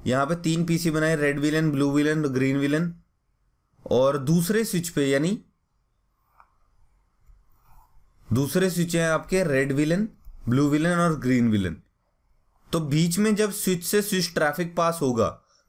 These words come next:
तो वो ट्रंक वीएलएन से होगा। ट्रंक एक चीज होती है, वो किसी भी वीएलएन का मेंबर नहीं होता, वो जो केबल होता है वो एक तरह से it's like a bridge, क्योंकि वो पूरा ट्रैफिक इधर का मल्टीपल वीएलएन,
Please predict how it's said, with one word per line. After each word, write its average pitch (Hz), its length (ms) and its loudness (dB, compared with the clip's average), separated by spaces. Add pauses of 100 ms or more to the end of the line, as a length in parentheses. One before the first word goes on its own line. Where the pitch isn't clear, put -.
(140)
तो 160 80 0
वो 196 80 2
ट्रंक 175 460 -4
वीएलएन 160 320 0
से 151 120 -2
होगा। 95 200 0
ट्रंक 156 460 -4
एक 170 200 -4
चीज 156 220 0
होती 147 280 -2
है, - 380 -6 (240)
वो 151 140 2
किसी 170 320 -2
भी 190 100 2
वीएलएन 165 340 0
का 170 120 0
मेंबर 143 400 0
नहीं 147 200 -2
होता, 131 280 0
वो 131 180 0
जो 131 120 -4
केबल 135 340 0
होता 135 200 0
है 135 40 2
वो 143 60 0
एक 139 100 -8
तरह 143 120 -2
से 156 180 -2
it's - 180 -8
like 147 220 -2
a 165 60 0
bridge, 117 320 -2 (460)
क्योंकि 147 220 -2
वो 180 100 2
पूरा 170 340 2
ट्रैफिक 156 520 -2
इधर 151 240 -2
का 147 480 -2
मल्टीपल 156 560 0
वीएलएन, 143 520 0